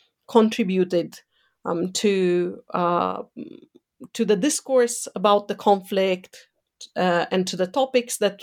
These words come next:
were under debate, and, um, a-, and especially from a literary perspective,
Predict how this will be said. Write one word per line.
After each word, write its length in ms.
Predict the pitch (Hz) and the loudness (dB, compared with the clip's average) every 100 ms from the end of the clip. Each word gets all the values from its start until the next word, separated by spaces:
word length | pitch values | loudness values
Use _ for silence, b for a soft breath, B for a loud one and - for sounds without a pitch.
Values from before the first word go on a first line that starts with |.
| - | -4
were 320 | 202 196 185 | 2 2 2
under 220 | 190 196 185 | -2 0 0
debate, 640 | 180 185 180 175 175 - B B B B B B _ _ _ | -2 0 2 0 -4 -14 B B B B B B _ _ _
and, 640 | 208 202 196 196 190 185 - - | -2 0 0 -2 -2 -4 -14 -10
um, 640 | 180 180 175 175 170 165 - - | -2 0 2 0 0 -2 -6 -12
a-, 220 | - - 233 | -12 0 4
and 120 | 226 | 4
especially 440 | 226 254 240 240 | 4 0 0 -2
from 200 | 226 214 | 0 0
a 60 | 196 | 2
literary 400 | 208 220 190 151 | 2 2 0 -2
perspective, 840 | 175 175 - 185 - 185 180 - | 0 -2 0 -2 0 -2 -2 -12